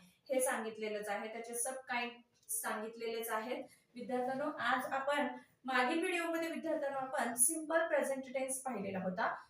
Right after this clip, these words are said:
आज आपण बघणार आहोत सिंपल पास्ट टेन्स. सिंपल प्रेझेंट टेन्स म्हणजे काय होता? साधा वर्तमान काळ. आणि आज आपण बघणार आहोत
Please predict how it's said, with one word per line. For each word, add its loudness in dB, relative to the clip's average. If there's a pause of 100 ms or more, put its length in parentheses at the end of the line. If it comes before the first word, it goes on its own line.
(140)
आज 6
आपण 2
बघणार 2
आहोत 2
सिंपल 2
पास्ट 0
टेन्स. 2 (100)
सिंपल 2
प्रेझेंट 0
टेन्स 0
म्हणजे 0
काय 0
होता? -2
साधा 0
वर्तमान -2
काळ. -2 (360)
आणि 0
आज 6
आपण 0
बघणार 0
आहोत 2